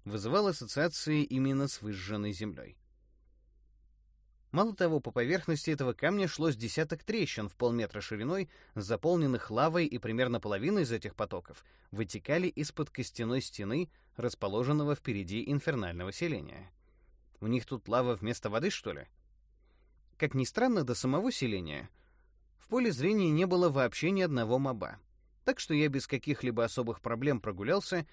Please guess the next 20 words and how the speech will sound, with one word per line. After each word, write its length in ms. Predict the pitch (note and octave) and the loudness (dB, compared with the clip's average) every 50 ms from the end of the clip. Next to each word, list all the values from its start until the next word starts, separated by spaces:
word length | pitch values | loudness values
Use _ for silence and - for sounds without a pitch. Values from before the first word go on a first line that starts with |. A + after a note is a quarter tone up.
| - - _ _ | -14 -20 _ _
время 340 | - - C#3 G3 A3 G3+ D#3 | -4 -2 0 2 2 2 2
от 100 | B2 - | 0 0
времени 380 | A2 A#2 C#3 D#3 D#3+ D3+ D3+ C#3 | 0 0 2 4 4 4 4 4
перепрыгивая 800 | - - A2+ A2 G2+ - G#2+ C3+ C#3+ C#3 C3+ B2+ C3 B2+ A#2+ | 2 0 -2 -2 -2 -2 -2 -2 -2 -2 -2 0 2 0 0
через 400 | - - - A2+ A2 A#2 - - - | 0 -2 -2 -2 -2 -2 -4 -6 -6
изгибы 480 | A#2+ A2 G2 F2+ F#2+ A2 C3 C#3+ C#3+ D3 | -6 -6 -6 -6 -4 -4 -2 -2 0 0
лавовых 520 | C3 A2+ G#2+ G#2 G2+ G#2 F#2+ G2 F#2+ - | 0 0 0 0 -2 -2 -4 -6 -6 -6
ручейков 640 | G#2 G2 F#2 - - F2+ E2+ - - D#3+ E3 - - _ _ _ _ _ - | -8 -8 -8 -10 -12 -12 -10 -4 -2 -2 -2 -2 -8 _ _ _ _ _ -4
до 140 | D3 F#3 | -2 -2
самого 380 | - - - G#2+ G2+ G2 F#2+ F#2+ | 0 0 -2 -2 -2 -2 -4 -4
селения. 540 | - - F2+ E2 E2 C#2 A1 G1+ - G#2+ - - _ _ _ _ _ _ _ _ | -6 -6 -6 -6 -8 -8 -10 -12 -14 -16 -18 -20 _ _ _ _ _ _ _ _
Подойдя 320 | - G2+ A2+ A2 G#2+ C3 | -2 0 0 2 2 2
вплотную 500 | B2+ - - A#2 G#2+ - B2 A#2+ A#2 G#2+ | 0 2 0 0 0 2 0 0 0 0
к 60 | - A2 | -2 -4
инфернальному 600 | G2+ - - A2 G#2+ A2 G#2 G2 F#2+ F#2+ F2+ F#2+ | -4 -4 -2 -2 0 0 0 -2 -2 -4 -6 -8
селению, 520 | - - A2+ D#3+ G#3 G#3+ G3+ G3+ G3 - - - - _ _ - | -8 -4 -2 0 0 0 0 -2 -2 -4 -8 -14 -20 _ _ -10
система 520 | - - B2+ A#2 - - B3+ B3 A#3 A3 | -4 -2 -2 -2 2 4 4 4 4 4
отобразила 640 | - - C#3 - A#2 A#2 B2 A#2+ A2+ D3 D#3 C#3 B2+ | 2 0 0 0 2 2 2 2 4 2 2 4 2
на 100 | A#2+ A#2 | 2 2
миникарте 760 | A2 G#2 G2 G2 F#2 - F3+ F#3+ E3+ - - F3+ F3 D#3+ | 2 0 -2 -4 0 2 2 2 2 0 0 0 0 -2